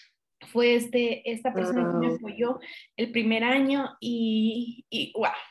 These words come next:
Speaker 1: yo le dije, "Señor, yo no sé", o sea, nunca he vivido con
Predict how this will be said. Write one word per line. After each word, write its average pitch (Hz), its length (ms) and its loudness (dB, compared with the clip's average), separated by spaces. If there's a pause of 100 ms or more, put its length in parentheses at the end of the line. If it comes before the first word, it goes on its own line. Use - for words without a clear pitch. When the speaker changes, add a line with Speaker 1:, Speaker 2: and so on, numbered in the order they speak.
(140)
Speaker 1:
yo 240 160 4
le 277 120 6
dije, 285 240 2
"Señor, 233 540 0
yo 247 120 2
no 254 160 0
sé", 269 520 0 (240)
o - 100 0
sea, 285 200 2
nunca 381 260 -4
he - 60 -2
vivido 262 600 0
con 226 540 -4